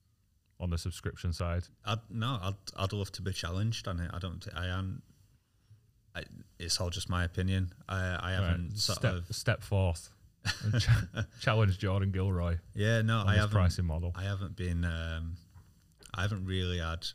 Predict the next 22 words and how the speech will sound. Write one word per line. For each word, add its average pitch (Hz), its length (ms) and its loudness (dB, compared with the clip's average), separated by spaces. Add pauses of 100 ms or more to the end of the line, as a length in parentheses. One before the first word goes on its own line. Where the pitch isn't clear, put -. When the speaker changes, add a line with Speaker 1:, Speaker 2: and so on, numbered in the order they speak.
Speaker 2:
a - 40 -8
proper - 340 -2
one-on-one 82 600 -4
conversation 82 580 -2
with 82 100 -2
someone 82 360 -4
that 82 180 -8
is 80 240 -8
doing 82 380 -8
the 82 100 -6
subscription - 580 -6
model 82 500 -4 (200)
that, - 180 -8 (480)
you 90 100 -8
know, 87 200 -4
can 82 400 -6 (1200)
counter 90 320 -4
everything 85 340 -8
I've 82 140 -4
said. 82 260 -2 (420)
Speaker 1:
Mm-hmm. 98 160 4
Speaker 2:
Um, 82 400 -2